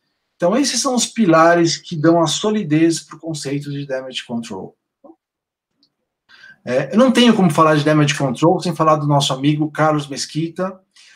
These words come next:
é, o nosso amigo de Portugal, de Coimbra, que esteve no Brasil inúmeras vezes e trouxe um curso muito importante pra isso, que é o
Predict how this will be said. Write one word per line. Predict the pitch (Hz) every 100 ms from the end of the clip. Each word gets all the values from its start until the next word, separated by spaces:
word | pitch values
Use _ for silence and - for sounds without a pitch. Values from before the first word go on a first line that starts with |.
| - -
é, | 131 143 143 143 127 135 143
o |
nosso | 139 -
amigo | 143 147 139 123
de | -
Portugal, | 151 147 135 120 151 170 160
de | 147
Coimbra, | - 123 135 175 175 170 175 175 _ _ _
que | 143
esteve | 143 - 170 165
no | 156
Brasil | 147 131 127 151
inúmeras | 147 151 214 220 180 143
vezes | 117 147 160 156 156 165
e | 147
trouxe | - 190 220 208 190
um | 156
curso | 151 175 165 -
muito | 151 165 151
importante | 151 147 143 139 -
pra | 151 135
isso, | 120 113 - 110
que | -
é | 139
o | 143 135